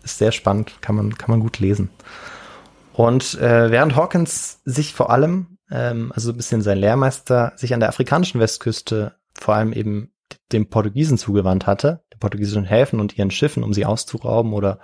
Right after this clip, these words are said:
um dort die Sklaven zu kaufen, galt das Interesse Drakes dem spanischen Kolo-, Kolonialreich. Er war der erste Engländer, der dort die Freibeuterei beziehungsweise die Pi-, Piraterie betrieb. Also eigentlich in der Karibik.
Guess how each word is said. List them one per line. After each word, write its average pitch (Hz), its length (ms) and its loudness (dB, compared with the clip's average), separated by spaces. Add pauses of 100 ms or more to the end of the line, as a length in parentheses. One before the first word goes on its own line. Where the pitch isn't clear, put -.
(140)
um - 80 -2
dort 98 140 2
die 110 60 2
Sklaven 113 300 0
zu 131 120 -6
kaufen, 127 340 0 (400)
galt 113 180 2
das 123 120 -6
Interesse 123 420 2
Drakes 117 340 2
dem 110 160 0
spanischen 110 640 -2
Kolo-, 101 340 -8
Kolonialreich. 98 880 -6 (460)
Er 104 460 2
war 110 180 2
der 107 180 2 (160)
erste 127 380 0
Engländer, 135 380 4
der 110 140 2
dort 117 280 2
die 120 60 0
Freibeuterei 110 640 0
beziehungsweise 113 440 -6
die 113 120 -8
Pi-, 113 140 -4 (120)
Piraterie 110 540 0
betrieb. 98 500 -6 (180)
Also 107 260 0
eigentlich 110 520 0
in 110 80 2
der 104 100 4
Karibik. 104 640 -2